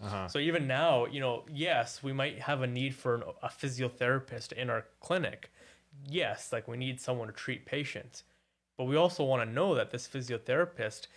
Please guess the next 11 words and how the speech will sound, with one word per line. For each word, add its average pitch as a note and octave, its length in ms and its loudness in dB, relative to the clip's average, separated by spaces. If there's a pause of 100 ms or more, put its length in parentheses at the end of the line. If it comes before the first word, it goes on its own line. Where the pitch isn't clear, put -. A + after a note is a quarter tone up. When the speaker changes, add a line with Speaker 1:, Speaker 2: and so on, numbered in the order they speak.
(160)
Speaker 2:
has C#3 440 0 (160)
passions A#2+ 560 -4
to, - 140 -10
maybe B2 240 -4
they B2 100 -2
wanna A#2 240 0
explore A#2+ 680 -2 (240)
treating C3+ 340 0
people B2+ 320 -4
with A2+ 100 -2
amputations. A#2 880 -6